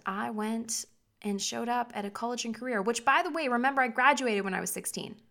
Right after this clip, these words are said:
I was only seventeen. I was not living with my parents. I had a, a semester of Bible college under my belt, and I was independent, but very young,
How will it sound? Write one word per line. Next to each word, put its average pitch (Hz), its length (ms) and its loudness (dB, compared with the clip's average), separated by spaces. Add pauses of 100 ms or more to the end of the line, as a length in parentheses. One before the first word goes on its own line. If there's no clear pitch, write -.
I 240 60 12
was 277 100 8
only 311 140 -2
seventeen. 254 480 0 (460)
I 208 120 12
was 185 300 4
not 180 260 2
living 339 220 0
with 349 140 -2
my 339 100 4
parents. 262 640 2 (480)
I 175 500 10
had 175 500 2
a, 175 400 4 (200)
a 180 120 -14
semester 208 640 0 (100)
of 196 140 2
Bible 269 280 2
college 180 360 0
under 180 220 0
my 170 160 2
belt, 170 420 0 (460)
and 208 500 8
I 247 160 8
was 330 160 -2 (560)
independent, 220 840 0 (220)
but - 220 -6 (120)
very 180 260 -4
young, 160 220 -4